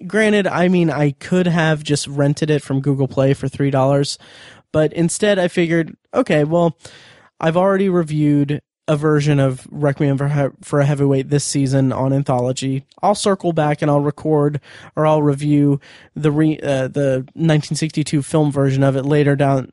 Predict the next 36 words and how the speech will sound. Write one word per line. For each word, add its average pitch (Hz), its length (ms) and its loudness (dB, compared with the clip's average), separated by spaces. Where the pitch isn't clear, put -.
later 147 340 0
on 135 140 2
down 131 180 -2
the 127 60 -4
line. 147 440 0
But 220 200 0
for 226 180 0
now, 196 400 2
this 180 220 0
is 170 160 -2
the 160 80 2
first 180 400 -2
episode 156 640 0
I 160 100 0
think 160 280 0
that 151 100 -2
we've 143 180 -2
had 170 200 0
in 156 80 2
a 139 60 2
while 143 680 2
that 139 180 -2
wasn't 147 400 0
written 139 240 -2
by 143 140 0
Rod 139 260 0
Serling, 240 540 0
and 160 160 -2
I 165 40 2
figured 165 320 0
I, 147 160 4
I 151 100 -4
would 143 180 -4
go 143 140 2
ahead 139 240 -2
and 127 180 -4